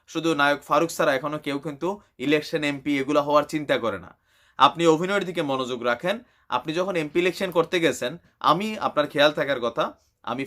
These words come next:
Facebook লাইভে আপনার এটার ঘোর বিরোধী করছি। Even এখনো আমার চ্যানেলে গি-, পিছনে গেলে গেলে গেলে ভিডিওটা পাবেন। মানে আপনার যতটুকু জায়গা মানে জুড়ে থাকা দরকার, আপনার যেদিকে কনসেন্ট্রেশন দেওয়ার দরকার, হয়তো আপনার আশেপাশে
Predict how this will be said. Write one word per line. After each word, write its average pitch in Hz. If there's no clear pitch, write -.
Facebook 190
লাইভে 147
আপনার 143
এটার 160
ঘোর 170
বিরোধী 160
করছি। 165
Even 160
এখনো 185
আমার 175
চ্যানেলে 165
গি-, 147
পিছনে 170
গেলে 160
গেলে 160
গেলে 151
ভিডিওটা 139
পাবেন। 117
মানে 139
আপনার 147
যতটুকু 151
জায়গা 135
মানে 127
জুড়ে 135
থাকা 175
দরকার, 123
আপনার 127
যেদিকে 139
কনসেন্ট্রেশন 156
দেওয়ার 110
দরকার, 117
হয়তো 151
আপনার 185
আশেপাশে 143